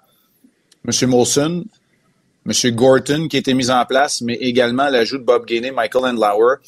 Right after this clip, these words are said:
c'est qu'au moment où on se parle, il y a toujours pas de D G. Et il y a des décisions importantes qui s'en viennent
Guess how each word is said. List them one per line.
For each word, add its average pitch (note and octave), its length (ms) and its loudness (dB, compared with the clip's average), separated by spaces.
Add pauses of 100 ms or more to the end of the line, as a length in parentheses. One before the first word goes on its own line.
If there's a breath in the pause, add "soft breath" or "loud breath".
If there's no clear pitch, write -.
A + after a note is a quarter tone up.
(240 loud breath)
c'est - 120 -6
qu'au B2 120 -2
moment C3+ 240 2
où D3 100 2
on B2+ 140 4
se - 100 -4
parle, C3+ 300 2
il A2 60 -6
y - 20 -4
a G2+ 40 -4
toujours C#3 280 0
pas D3+ 80 2
de C3 80 -6
D A#2 140 2
G. A2+ 220 -4 (680)
Et C#3 320 2
il B2+ 60 -2
y - 20 4
a B2 40 2
des A#2+ 120 0
décisions B2 300 0
importantes C3+ 440 -2
qui - 100 -4
s'en A#2 300 0
viennent C3+ 460 -2